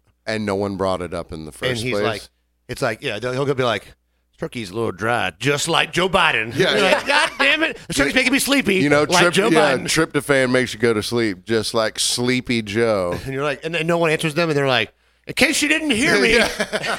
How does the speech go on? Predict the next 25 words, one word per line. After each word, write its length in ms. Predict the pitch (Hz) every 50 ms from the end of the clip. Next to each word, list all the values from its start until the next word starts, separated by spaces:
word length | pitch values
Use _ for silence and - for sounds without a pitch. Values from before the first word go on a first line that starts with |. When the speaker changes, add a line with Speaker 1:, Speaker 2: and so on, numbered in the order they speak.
| 214 185 170 - - 190 175 - - - 180 -
Speaker 2:
s-, 200 | - - - - -
I 140 | 139 151 156
said 500 | - - - - 247 247 208 185 180 -
sleepy." 580 | - - 180 220 262 - 202 165 127 113 92 85
Speaker 1:
They're 180 | - 139 143 143
always 300 | 135 135 143 143 135 -
finding 340 | - 139 135 135 135 131 117
the 140 | 113 110 113
avenue, 400 | 117 117 110 110 110 107 104 98
too. 240 | - - 127 120 113
And, 280 | 131 139 147 151 156 147 - - - 170 156
and, 360 | - 160 147 151 147 143 139 -
uh, 120 | - 131 - - _ - 143 - _ - 143 - -
I 140 | 131 135 139
should 240 | - - 180 190
take 180 | - 220 208 165
drunk 300 | 110 117 135 139 147 -
out 180 | 147 147 156 165
of 80 | 156
it 100 | 170 175
a 40 | 165
little 260 | 139 123 123 131 151
bit 260 | 143 160 165 165 127
because 360 | 113 117 - - 120 110 98 -
sometimes 720 | - 127 151 180 - 151 113 101 92 87 85 80 78 -